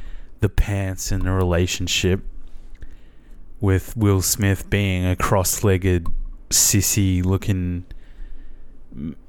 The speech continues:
fucking Manny, little Manny boy. So, you know,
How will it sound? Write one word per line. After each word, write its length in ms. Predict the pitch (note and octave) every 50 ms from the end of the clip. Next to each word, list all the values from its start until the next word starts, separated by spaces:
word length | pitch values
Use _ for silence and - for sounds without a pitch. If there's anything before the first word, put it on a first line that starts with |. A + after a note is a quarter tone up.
| -
fucking 960 | - - - - G#2 G2 - - - G#2+ G2+ F#2+ F#2 F2+ F2+ F2 E2+ E2+ F2
Manny, 480 | F#2 F#2+ G#2 A2 G#2+ G2 G2 A2 B2 - - - - - - - - - - - - - - - - - - - - - - - - - - - - - -
little 220 | A2+ G#2+ G2+ G2
Manny 420 | F#2 F#2 G2 G2+ G#2+ A2+ A2+ A2
boy. 460 | G#2 G2+ G2 G2 G2 G#2 A#2+ C3+ C3+ - - - - - - - - - - - - - - - - - - -
So, 540 | - - - A2+ G#2 G2+ G2 F#2+ F#2+ F#2 F2 - - - - - - - - - - -
you 160 | - G#2+ F#2
know, 240 | D#2+ D#2+ E2 F2+